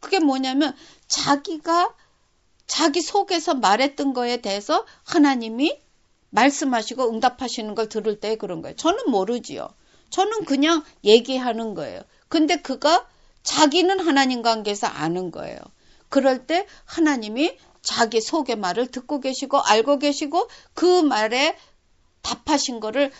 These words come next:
체험할 때 그들이 마음이 녹아지고 마음이 열릴 뿐만 아니라 깜짝 놀라면서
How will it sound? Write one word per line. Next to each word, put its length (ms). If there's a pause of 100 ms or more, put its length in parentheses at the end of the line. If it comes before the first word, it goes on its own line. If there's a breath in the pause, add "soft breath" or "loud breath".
체험할 460
때 80
그들이 420
마음이 400
녹아지고 800 (180 loud breath)
마음이 600
열릴 340 (160)
뿐만 380
아니라 420 (340 soft breath)
깜짝 420
놀라면서 880